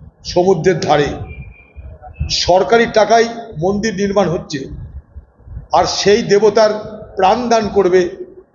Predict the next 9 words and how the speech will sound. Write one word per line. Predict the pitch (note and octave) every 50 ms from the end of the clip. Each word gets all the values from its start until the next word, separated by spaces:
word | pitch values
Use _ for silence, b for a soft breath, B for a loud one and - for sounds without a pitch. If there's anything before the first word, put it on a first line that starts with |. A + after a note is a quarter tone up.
| _ _ _ -
আমাদের | F3+ F#3+ F#3+ F3+ F3+ D3
দিদি | C#3+ D#3 D3+ D3+
মমতা | G3+ G3 F3 D#3+ D#3+ D3+ E3 D3
ব্যানার্জি। | C#3+ C#3 C3+ C3 B2+ - - C3 - - - - _ _ _ _ _ _ _ _ _ _ - - - - - - - - - -
মোদি | D3+ E3+ F#3 G3+ G#3 F#3+ A#3 B3
আর | A#3+ A3+
মমতার | G#3 G3+ G3+ A3 G#3+ A3 A3 G#3+
মধ্যে | A3 G#3+ F3+ F3 E3+ D#3+ - - - - - - - - - - - - _ _ _ - - _ _
এখন | F3 F#3+ F#3 F#3 G3+ F#3+